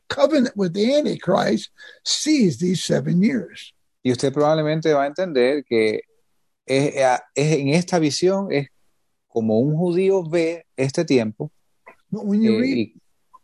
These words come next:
Speaker 1: go ahead.
Speaker 2: Eh, eh,
Speaker 1: But when
Speaker 2: ah,
Speaker 1: you
Speaker 2: perdón.
Speaker 1: read chapters twelve through nineteen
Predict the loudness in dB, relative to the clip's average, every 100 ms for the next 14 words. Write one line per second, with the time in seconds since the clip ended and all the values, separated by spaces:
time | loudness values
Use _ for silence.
0 | -6 0 0 -2 -6 _ _ _ _ _
1 | -2 0 2 2 0 _ _ -20 -20 _
2 | _ -8 -4 0 0 0 -2 -6 -14 0
3 | 2 2 0 -4 -4 -4 2 4 4 0
4 | -2 0 2 0 -2 -8 -2 2 4 4
5 | 0 -2